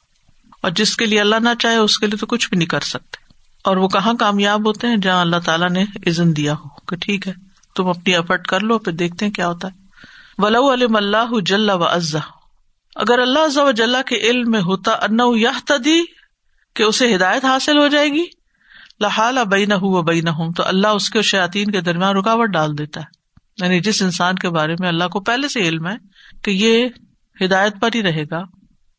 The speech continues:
تو اللہ سبحانہ وتعالیٰ شیاطین کو مہلت یا اجازت نہیں دیتا کہ وہ اس شخص کو گمراہ کر سکیں، رکاوٹ آ جاتی۔ وَلَا تُسَلِّطْ عَلَيْنَا مَن لَّا يَرْحَمُنَا،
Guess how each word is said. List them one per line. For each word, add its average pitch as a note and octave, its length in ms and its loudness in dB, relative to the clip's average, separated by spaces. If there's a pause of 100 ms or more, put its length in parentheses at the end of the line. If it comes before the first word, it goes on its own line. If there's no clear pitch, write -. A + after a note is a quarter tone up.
(140)
تو F3+ 100 -2
اللہ F#3 200 2
سبحانہ F#3 280 0
وتعالیٰ F#3+ 240 -2
شیاطین F#3+ 500 -2
کو A#3+ 240 -4 (640)
مہلت C4 420 2
یا G#3+ 260 2 (440)
اجازت F#3+ 480 0
نہیں C4 120 0
دیتا F#3 300 0
کہ F3+ 120 -6
وہ F3 140 -2
اس E3 80 0
شخص F3 240 0
کو E3+ 120 -8
گمراہ E3 280 -2
کر E3 160 -8
سکیں، - 360 -12 (600)
رکاوٹ G3 420 2
آ E3 100 0
جاتی۔ D3 420 -6 (920)
وَلَا F#3+ 300 2
تُسَلِّطْ G3 640 0
عَلَيْنَا G3 540 0 (920)
مَن F3+ 140 -2
لَّا E3+ 160 0
يَرْحَمُنَا، E3 600 -6